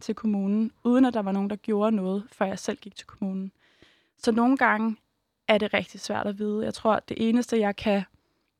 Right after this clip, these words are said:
opfordre folk til, er at blive ved med at kæmpe, og ture og være sårbar og dele, når der er noget, der gør ondt. Og også rigtig meget, altså, til de mennesker derude, som kan være nogens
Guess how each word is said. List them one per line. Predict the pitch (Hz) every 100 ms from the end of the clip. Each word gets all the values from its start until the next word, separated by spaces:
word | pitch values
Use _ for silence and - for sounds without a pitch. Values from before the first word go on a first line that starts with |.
| _ -
opfordre | 208 202 - 208 202
folk | - 202 190
til, | - 214
er | 196 190
at | 196
blive | - 180
ved | 208
med | 277
at | 294
kæmpe, | - 269 254 254 269 277 _ _
og | - 202 190 _ _
ture | - - 226 247 262 247 -
og | 208
være | 196 196
sårbar | - 214 220 220 -
og | 202 -
dele, | 208 208 220 247 - _ _ _ _ _
når | 214
der | 208 -
er | 226
noget, | 294 302
der | 220
gør | 196 -
ondt. | 196 208 - _ -
Og | -
også | 214 247 - - - -
rigtig | 247 - 240
meget, | 208 202 226
altså, | 220 202
til | 220 - 208
de | 240
mennesker | 233 226 - 247
derude, | 202 196 220
som | 226 214
kan | 226
være | 196 185
nogens | 190 196 214 240 - -